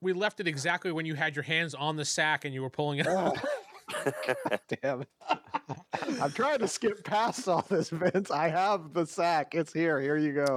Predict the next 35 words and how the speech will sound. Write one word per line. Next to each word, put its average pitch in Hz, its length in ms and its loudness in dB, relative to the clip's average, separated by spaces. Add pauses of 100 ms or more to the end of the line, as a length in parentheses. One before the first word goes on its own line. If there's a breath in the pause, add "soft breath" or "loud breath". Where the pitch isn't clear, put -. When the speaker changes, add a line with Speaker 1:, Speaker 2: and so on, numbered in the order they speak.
Speaker 1:
Okay, 139 220 0
so 156 140 -4
you 208 280 0
obtain 220 420 0
the 226 80 -4
sack. 202 400 0
It's 170 120 -8
in 170 100 -2
your 185 120 2
hands, 175 380 2
and 143 80 -6
you 147 80 0
bring 151 180 2
it 151 120 -2
to 151 100 0
Rue. 143 400 2 (1600 loud breath)
And, 143 360 0
um, 127 600 0 (240)
she's 180 240 -2
like, 180 120 0
"All 262 80 4
right, 196 160 4
I 180 60 -4
need 208 180 -6
to 190 220 2
take 185 240 -4
a 180 40 -2
look 185 140 -2
at 175 80 -8
this, 180 140 0
grab 151 240 0
some 135 140 -8
samples, 160 840 0
and, 131 440 -6
uh, 127 400 -2